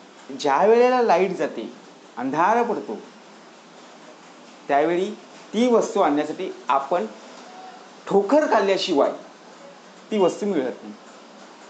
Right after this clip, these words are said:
बघा, एखाद्या वेळी भिंत लागते, एखाद्या वेळी बघा एखादी वस्तू आपल्याला लागते, त्यावेळी वा-, कळतं, "अरे,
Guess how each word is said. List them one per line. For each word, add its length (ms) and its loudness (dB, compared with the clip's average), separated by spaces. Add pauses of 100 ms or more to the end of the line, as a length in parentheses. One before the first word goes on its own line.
(200)
बघा, 240 2
एखाद्या 360 2
वेळी 200 4
भिंत 300 -4
लागते, 600 0 (500)
एखाद्या 420 0
वेळी 240 2
बघा 180 4
एखादी 320 0
वस्तू 320 -2
आपल्याला 380 2
लागते, 440 -2
त्यावेळी 340 -2
वा-, 640 -4
कळतं, 220 4
"अरे, 440 4